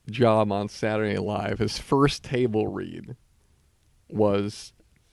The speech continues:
it wasn't a table read, it was a pitch meeting, the first meeting where everybody's around a table at S N L. And Jay decided, he says, "Look, you know, if I sit on this side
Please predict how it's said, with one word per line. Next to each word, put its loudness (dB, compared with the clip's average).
it 2
wasn't 6
a 2
table 2
read, 4
it 4
was 2
a 0
pitch 4
meeting, -4
the -4
first -4
meeting 2
where -4
everybody's 2
around 2
a 0
table -4
at -2
S -2
N -2
L. -8
And 2
Jay 6
decided, 4
he 0
says, 0
"Look, 2
you -2
know, 2
if -2
I 2
sit 2
on 4
this 4
side -2